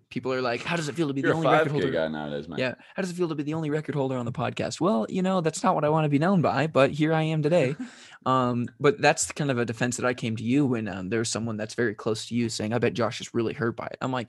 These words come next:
Speaker 1: "Here's the reality. Josh can run the N C A A record in a prelim at a World Championships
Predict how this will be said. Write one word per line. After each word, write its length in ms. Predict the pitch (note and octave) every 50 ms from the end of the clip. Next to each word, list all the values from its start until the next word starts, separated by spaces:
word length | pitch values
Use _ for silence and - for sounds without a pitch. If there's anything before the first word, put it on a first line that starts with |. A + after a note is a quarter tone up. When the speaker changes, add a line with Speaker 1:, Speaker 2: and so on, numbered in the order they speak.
| _ -
Speaker 1:
"Here's 240 | E3+ F3+ E3+ C#3
the 80 | A#2+ A2+
reality. 460 | G#2+ A2 A#2 A#2 A#2+ - - - C#3+ - _ _ _ _ _ - _ _ _ _ _ _ _ _ _ _ _ _ _ F3
Josh 340 | - D3 D#3 E3+ F3 - -
can 160 | - C#3+ A#2+
run 460 | A2+ B2 B2 A#2+ A#2 A2+ A2+ A2+ A2+ A2+ - _ _ _
the 140 | - B2 A#2+
N 80 | A#2+ A#2
C 180 | - - A#2+
A 140 | F2+ A2 G#2+
A 40 | F#2
record 540 | G#2 A#2+ A2+ G2+ - - F#2 F#2 F#2 - - _ _ _ _ _ _ -
in 80 | C3+ A#2+
a 40 | A2+
prelim 540 | - - - - D3+ D3+ B2+ G#2 D2+ F2 G#2
at 60 | G#2+
a 40 | G#2
World 200 | A2+ A2+ G#2 -
Championships 720 | - A#2 A#2 A2 - - - - - - - - -